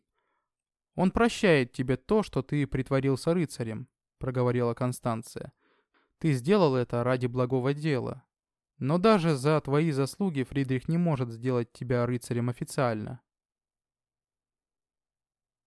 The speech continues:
«Мне и не надо», радостно воскликнул механик-чародей. «Мне этот доспех только в тягость.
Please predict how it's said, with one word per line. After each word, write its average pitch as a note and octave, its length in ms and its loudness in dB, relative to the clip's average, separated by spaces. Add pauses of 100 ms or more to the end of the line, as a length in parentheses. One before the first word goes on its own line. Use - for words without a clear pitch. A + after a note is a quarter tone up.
(300)
«Мне C#3 360 4
и F#3 40 6
не C3+ 140 2
надо», C3 420 0 (140)
радостно B2 480 0
воскликнул B2 420 -4
механик-чародей. B2 1000 -2 (460)
«Мне G#3+ 260 4
этот E3 200 4
доспех D3+ 440 2
только F3 320 0
в - 80 -12
тягость. C#3+ 560 0